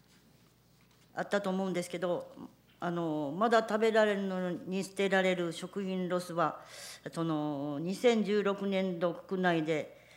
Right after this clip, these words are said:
えー、推計六百四十三万トンにも上り、事業系がご-、えー、三百五十二万トン、家庭から二百九十一万トンで、全体の四十五パーセントが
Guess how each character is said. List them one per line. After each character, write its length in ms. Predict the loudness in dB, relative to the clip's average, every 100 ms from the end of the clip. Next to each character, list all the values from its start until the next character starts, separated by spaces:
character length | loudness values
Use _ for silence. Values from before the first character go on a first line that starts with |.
| -20 -12
え 320 | -4 -2 -2 -2
ー、 20 |
推 240 | -2 0
計 300 | 2 2 2 0
六 220 | -2 0
百 260 | -2 0
四 260 | 0 2 0
十 180 | -2 -4
三 320 | -2 -2 0
万 240 | 0 -2
ト 160 | -4 -4
ン 160 | -4 -6 -16 _ _ _ _ _ _ -4
に 140 | 0
も 160 | 2 2
上 240 | 0 0
り、 160 | -2 -6 -12 -20 -14
事 120 | -4
業 200 | 6 6
系 260 | 6 2 6
が 220 | 6 6 2 -14 -20 -8
ご-、 180 | -8 -6
え 80 | -8
ー、 60 | -2
三 280 | 4 4 4
百 260 | 2 0
五 160 | -4 -4
十 200 | -2 -2
二 120 | 0
万 280 | 0 0 -2
ト 160 | -6
ン、 80 | -8 -12 _ _ _ _ -10
家 180 | -4 4
庭 180 | 6 6
か 120 | 6
ら 220 | 4 4
二 160 | 2 0
百 240 | 0 -2
九 240 | -2 -2 -2
十 340 | -2 -4 -6 -12 _ _ _ -14
一 220 | -8 0
万 280 | 4 4 2
ト 160 | -2
ン 80 | -4 -8 -20 _ _ _ _ _ _ -20 -20 _ _ -6
で、 280 | -2 -2 0
全 220 | 2 6
体 160 | 6 6
の 120 | 4
四 240 | 4 4
十 180 | 4 2
五 120 | 2
パ 200 | 6 6
ー 40 | 6
セ 140 | 2
ン 80 | 2
ト 120 | 2
が 300 | 4 2